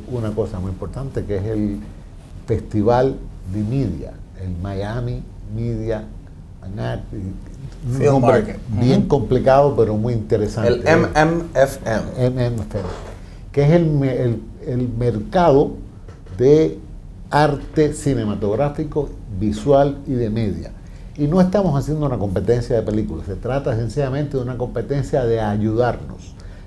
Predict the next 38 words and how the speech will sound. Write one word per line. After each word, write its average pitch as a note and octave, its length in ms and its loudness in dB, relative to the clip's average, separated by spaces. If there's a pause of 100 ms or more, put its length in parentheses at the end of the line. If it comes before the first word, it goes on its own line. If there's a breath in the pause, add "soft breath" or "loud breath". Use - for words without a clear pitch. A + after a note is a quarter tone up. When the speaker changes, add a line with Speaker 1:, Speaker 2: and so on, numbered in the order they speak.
Speaker 1:
de A#2 140 0
que A2+ 120 0
todos E3 280 6
los E3 120 2
participantes A#2+ 960 -2
estén A#2+ 560 -4 (280)
haciendo A#2+ 600 -6
producciones G#2+ 480 -4
conjuntas, A#2 540 -4
de F#2 60 -6
que F#2+ 60 -8
los F#2 120 -6
países G2+ 380 -6
participen. G#2+ 680 -6
Es A2+ 140 -4
decir, A#2 340 -2 (500 loud breath)
es C#3 140 2
algo D3+ 260 4
que A#2 100 6
llevamos A#2+ 340 4
haciendo A#2 340 0
cinco B2+ 380 -2
años C3+ 200 -2
con G2+ 140 -2
un C3 180 -2
gran A2+ 240 2
éxito A#2 420 -6
por E2 160 -10
parte G#2+ 360 -8
de G2 60 -6
nuestra F#2 340 -8
querida F#2+ 280 -4
amiga G#2+ 260 -2
Patricia G2+ 640 -2
Arias, C3 260 2
que G2 160 -6
ha F2+ 80 -4
sido, A#2+ 400 2